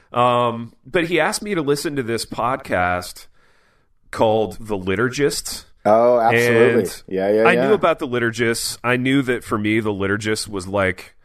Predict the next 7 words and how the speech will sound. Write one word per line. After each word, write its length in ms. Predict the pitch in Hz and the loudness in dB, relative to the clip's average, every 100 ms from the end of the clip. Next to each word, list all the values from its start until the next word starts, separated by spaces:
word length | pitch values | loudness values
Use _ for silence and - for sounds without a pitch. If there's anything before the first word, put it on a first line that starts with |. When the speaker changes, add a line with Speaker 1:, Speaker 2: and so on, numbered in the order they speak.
| _ _ _ _ _ | _ _ _ _ _
Speaker 1:
if 180 | 147 160 | 0 0
you, 160 | 175 143 | -12 -4
if 200 | 139 - | -6 -4
you 80 | 151 | -10
took 540 | - 147 147 - - _ _ _ _ _ _ | -2 -2 -2 -12 -20 _ _ _ _ _ _
the 180 | 104 117 | -4 -2
most 340 | 107 117 - | 0 0 -2